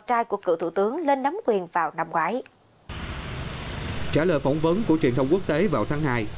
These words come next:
Speaker 2: ông T F Bannon, người đứng đầu đảng Candlelight, nói rằng tình hình dân chủ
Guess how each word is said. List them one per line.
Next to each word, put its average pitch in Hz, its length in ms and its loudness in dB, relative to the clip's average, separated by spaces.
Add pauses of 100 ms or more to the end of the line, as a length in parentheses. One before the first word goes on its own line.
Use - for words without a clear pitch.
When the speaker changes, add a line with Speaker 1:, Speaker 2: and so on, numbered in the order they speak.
(140)
Speaker 2:
ông 135 280 0
T - 40 -2
F 139 340 0
Bannon, 123 360 2 (260)
người 139 140 6
đứng 185 200 2
đầu 127 340 2
đảng 120 280 2
Candlelight, 123 540 2
nói 135 240 2
rằng 131 300 0 (260)
tình 170 120 4
hình 165 240 2
dân 175 200 4
chủ 147 380 4